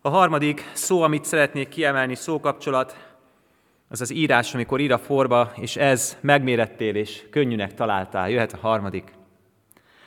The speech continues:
A lekcióban olvastuk fel ezt a hosszabb szakaszt, azért, mert, ö, hogy készültem, elém jött, és olvastam is egy írásmagyarázónál, aki összefüggésbe hozza ezt a két írást. Azt, amikor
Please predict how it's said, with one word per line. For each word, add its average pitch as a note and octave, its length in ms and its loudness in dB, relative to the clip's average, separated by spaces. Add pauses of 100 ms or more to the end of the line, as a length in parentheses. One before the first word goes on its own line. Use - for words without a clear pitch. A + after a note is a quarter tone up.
(460)
A D3 100 2
lekcióban D#3+ 460 6
olvastuk D3 420 6
fel C#3+ 320 8
ezt C3 220 2
a C3+ 60 8
hosszabb D3 340 4
szakaszt, C3+ 680 0 (760)
azért, D3 440 6
mert, C3 340 4
ö, C3+ 200 4 (140)
hogy B2 180 -10
készültem, D3 640 0
elém D#3+ 200 2
jött, C#3 120 0
és C#3 160 -4
olvastam G3 400 0
is D3 120 -6
egy C#3+ 100 -4
írásmagyarázónál, B2 920 2
aki C3+ 200 -2
összefüggésbe C#3+ 720 -4
hozza C3+ 320 0
ezt A2+ 160 -2
a A#2 40 -6
két C3+ 300 -2
írást. G#2+ 520 -2
Azt, F3+ 280 -2
amikor C#3+ 500 2